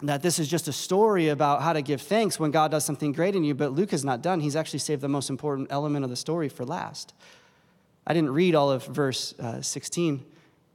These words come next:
for you. Here's the last words of verse sixteen. It says this. It says,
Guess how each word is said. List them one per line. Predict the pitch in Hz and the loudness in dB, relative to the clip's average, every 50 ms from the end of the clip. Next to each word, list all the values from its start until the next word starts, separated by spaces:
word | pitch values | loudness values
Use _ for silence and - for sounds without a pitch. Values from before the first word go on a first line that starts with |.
| _ _ | _ _
for | - - 156 | -10 -4 -2
you. | 147 139 135 131 | -2 0 0 -2
Here's | 120 - 185 180 175 160 | 0 4 4 6 6 4
the | 135 139 151 147 | 2 0 0 2
last | 147 151 160 156 - - | 4 4 2 2 0 -2
words | 147 143 139 135 127 139 | -2 0 0 0 0 -2
of | 131 123 - - - - _ _ _ - | -4 -4 -6 -10 -20 -20 _ _ _ -16
verse | - 151 147 143 135 123 - - - - | -8 -4 -2 -2 0 -2 -4 -6 -8 -8
sixteen. | - - - 139 - - - 165 151 | -6 -4 -4 -4 -4 -4 -2 0 0
It | 139 | 0
says | 123 - - 135 127 127 | 0 -2 -2 -4 -2 -2
this. | 147 131 - | -2 -2 -2
It | 139 | -4
says, | 131 - 139 127 117 - | -4 -4 -4 -4 -6 -8